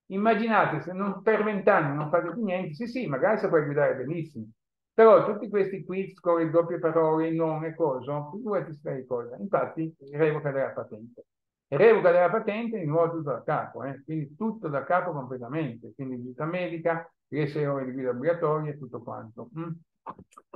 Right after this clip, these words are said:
Poi la revoca della patente guida viene disposta quando il titolare ha perso perennemente i requisiti fisici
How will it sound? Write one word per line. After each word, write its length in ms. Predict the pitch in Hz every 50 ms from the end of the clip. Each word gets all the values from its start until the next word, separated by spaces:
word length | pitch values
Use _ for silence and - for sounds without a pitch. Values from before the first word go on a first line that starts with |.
| 180 - - _ _ _ _ _ _ _ _ _
Poi 300 | - 226 226 196 151 151
la 140 | 165 185 190
revoca 260 | 208 233 226 220 220
della 160 | 220 214 208
patente 380 | 208 208 196 214 214 202 214 208
guida 260 | 196 196 190 156 147
viene 220 | 156 175 180 180
disposta 440 | 175 160 - 196 190 160 - - 143
quando 240 | 131 185 185 180 170
il 80 | 160 156
titolare 520 | 180 165 156 180 185 175 160 139 131 127
ha 60 | 127
perso 380 | - 165 170 160 143 - 131 120
perennemente 600 | 117 151 156 160 160 160 160 170 165 143 123 135
i 20 | 143
requisiti 460 | 143 139 147 147 160 160 - 135 - -
fisici 460 | - 170 165 160 - 135 123 120